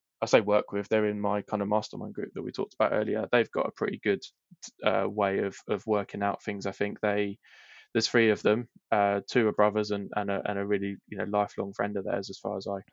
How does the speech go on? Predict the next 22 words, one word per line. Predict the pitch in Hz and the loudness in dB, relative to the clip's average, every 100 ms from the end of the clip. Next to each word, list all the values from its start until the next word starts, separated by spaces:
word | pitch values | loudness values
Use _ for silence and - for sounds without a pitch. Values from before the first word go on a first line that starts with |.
| - | -16
can | 98 | -12
understand | 98 98 - 104 104 | -12 -10 -4 -4 -2
the | |
relationship | 101 104 - - - 104 | -4 -4 -6 -6 -4 -2
long | 104 | -4
term. | 98 101 104 _ - - - - - | -4 -4 -4 _ -20 -20 -20 -2 2
Um, | 107 104 - | 2 0 -2
but | 110 | 4
they, | 117 117 110 107 _ _ _ - | 4 4 -2 -6 _ _ _ 0
um, | 101 101 101 95 _ - - _ - | 2 2 -4 -8 _ -20 -20 _ -4
I | |
think | 123 | 2
one | 123 127 | 4 4
of | 120 | 4
the | |
guys | 117 110 | 4 4
still, | - 117 110 107 | 4 2 4 2
the | 104 | 2
original | 110 117 110 104 | 4 2 0 0
founder | 107 107 101 | 2 2 -2
still | - 107 | 0 2
owns, | 104 104 101 98 - - | 2 0 -4 -8 -10 -12